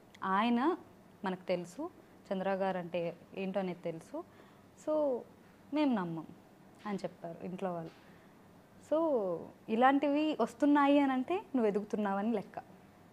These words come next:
అంటే నువ్వు జనాల్లో ఉన్నావని నె-, లెక్క.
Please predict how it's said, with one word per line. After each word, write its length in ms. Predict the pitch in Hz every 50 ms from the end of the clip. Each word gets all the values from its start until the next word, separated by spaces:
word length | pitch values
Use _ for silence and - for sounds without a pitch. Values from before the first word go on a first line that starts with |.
| - - - - - - - - -
అంటే 140 | 226 320
నువ్వు 220 | 330 320 285 233 185
జనాల్లో 440 | - 220 220 254 277 302 311 311 294
ఉన్నావని 520 | 247 226 220 214 208 202 202 202 233 277
నె-, 600 | 254 214 175 - - - - - - - - -
లెక్క. 260 | 196 190 - - -